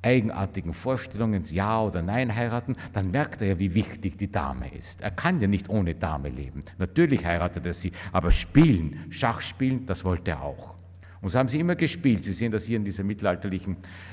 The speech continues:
äh, Darstellung. Äh, auf der linken Seite der König, also der Prinz, und auf der anderen Seite der weise Mann, wie sie ihre Figuren ziehen, immer zwei Partien, und dann wird, dann wird das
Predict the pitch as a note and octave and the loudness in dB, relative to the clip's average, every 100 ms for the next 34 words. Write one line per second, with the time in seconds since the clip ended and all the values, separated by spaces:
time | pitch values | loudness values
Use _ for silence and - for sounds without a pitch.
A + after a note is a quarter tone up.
0 | - F2+ F#2 G2+ B2+ - C#3 C3+ C3+ - | -4 0 2 2 2 -2 0 2 0 -4
1 | - - - - F2 E2+ - D#2+ - F#2 | -14 -14 -8 -2 0 0 -4 -6 -2 0
2 | A2+ - F#2+ F#2 F2+ F2+ F2 F2 - - | 0 0 -4 -2 -2 -4 -8 -8 -12 -12
3 | - G2 A#2+ C#3 C#3 C3 F2 B1+ C2+ - | -4 2 4 4 2 0 -2 -4 -6 -2
4 | F#2 C3+ C#3 - D#2+ E2+ - F#2 F#2+ E2+ | 0 2 0 -6 -8 -8 -4 -2 -2 -2
5 | F2 D#2+ E2 D2+ D#2 D#2 E2+ G#2+ B2+ - | -4 -4 -4 -2 -4 -2 0 0 -2 -6
6 | - F2+ E2 F2 E2+ E2+ F#2 G#2 A#2 A2+ | -6 -4 -2 -2 -4 -4 -4 0 0 0
7 | - A2 A2 A#2+ A2 - - G#2 F#2 F#2+ | -2 -2 0 -2 -6 -8 -2 0 2 -2
8 | - D2+ - C#2+ C2+ D#3 D#3 D3 C#3+ C3+ | -4 -6 -4 -6 -6 -4 -2 -2 -4 -6
9 | - - - - G2 E2+ F2+ F2 G#2 - | -10 -16 -18 -8 -6 -2 -2 -2 -4 -6
10 | - - - F2+ F2 F#2+ G2+ - - | -18 -20 -10 -4 -2 -2 -4 -6 -10